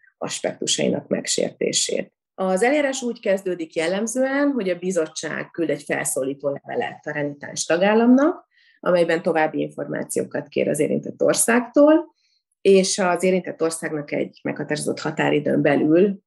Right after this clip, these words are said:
részletes választ kell adni a bizottság felvetésére.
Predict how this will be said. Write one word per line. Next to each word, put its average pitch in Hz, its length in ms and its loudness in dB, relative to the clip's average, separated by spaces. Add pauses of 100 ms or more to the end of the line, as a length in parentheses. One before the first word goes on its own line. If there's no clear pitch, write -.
részletes 151 540 -2
választ 135 420 -8
kell 156 160 -8
adni 147 260 -6
a - 60 -4
bizottság - 640 -4 (140)
felvetésére. - 960 -4